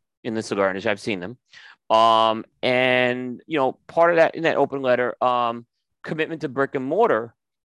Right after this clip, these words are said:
is not anything new. Like, we've seen companies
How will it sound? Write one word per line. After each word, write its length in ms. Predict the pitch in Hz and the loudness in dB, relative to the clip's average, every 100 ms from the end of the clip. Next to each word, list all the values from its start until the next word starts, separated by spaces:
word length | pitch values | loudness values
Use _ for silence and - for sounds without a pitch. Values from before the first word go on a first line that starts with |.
| _ _ _ _ - | _ _ _ _ -6
is 160 | 143 | -6
not 420 | 127 143 143 143 | -4 0 4 4
anything 440 | - 139 135 131 127 | 2 0 -2 -2 -2
new. 260 | 113 120 - _ _ | -4 -6 -10 _ _
Like, 140 | 110 110 | -4 -2
we've 140 | 117 | -4
seen 180 | - 143 | -4 -2
companies 360 | 143 131 127 | -2 -2 -6